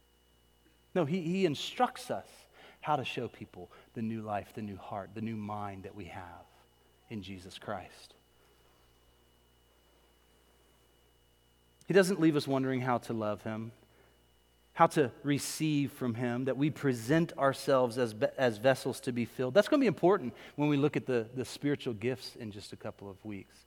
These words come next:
It's gonna be important as we look at how it is that we are to express love in the church and in the world. It's gonna be important for us to understand that that presentation is a part of the process. And unlike the Philadelphia seventy-sixers,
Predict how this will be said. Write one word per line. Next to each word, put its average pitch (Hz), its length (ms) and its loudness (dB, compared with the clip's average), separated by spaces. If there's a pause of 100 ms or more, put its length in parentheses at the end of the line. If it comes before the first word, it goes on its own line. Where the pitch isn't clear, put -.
(160)
It's - 100 -6
gonna 226 140 10
be 196 80 12
important 170 520 8 (200)
as 151 180 10
we 165 100 8
look 185 300 8
at 147 140 10
how 170 380 8
it 156 80 8
is 156 180 6
that 135 120 2
we 151 120 6
are 170 100 8
to 151 220 2
express 147 560 6
love 139 320 10
in 131 80 2
the 127 80 2
church 156 420 6 (200)
and 147 100 4
in 143 80 4
the 127 80 2
world. 127 460 2 (840)
It's - 100 -14
gonna 240 140 10
be 226 80 10
important 196 520 10
for 180 120 8
us 170 160 10
to 190 60 6
understand 175 500 6
that 156 140 6 (180)
that 180 280 12
presentation 196 840 10
is 151 160 4
a 156 60 4
part 220 240 12
of 185 60 8
the 156 60 4
process. 185 800 8 (1200)
And 208 140 12
unlike 262 460 12
the 190 80 8
Philadelphia 214 520 12
seventy-sixers, 185 880 10